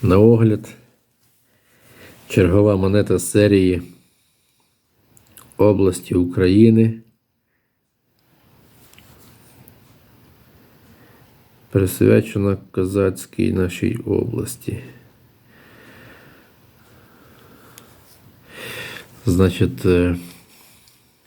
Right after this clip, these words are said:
монета присвячена одному з найрозвинутіших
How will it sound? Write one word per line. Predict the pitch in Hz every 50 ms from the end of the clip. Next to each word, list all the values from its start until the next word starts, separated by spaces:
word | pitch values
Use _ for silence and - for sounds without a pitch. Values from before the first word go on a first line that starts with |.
| _ _ _ - - _ - - - - -
монета | 92 98 107 110 117 110 - 101 85
присвячена | - 98 95 - - 110 107 101 - - 95 95 92
одному | 92 90 98 107 117 117 113 110 104 104 - - - - - - - - - - - _ _ -
з | 95 87 92
найрозвинутіших | 101 104 104 95 - - 104 107 101 98 92 95 110 117 120 120 120 123 - 107 101 - - 110 104 101 - -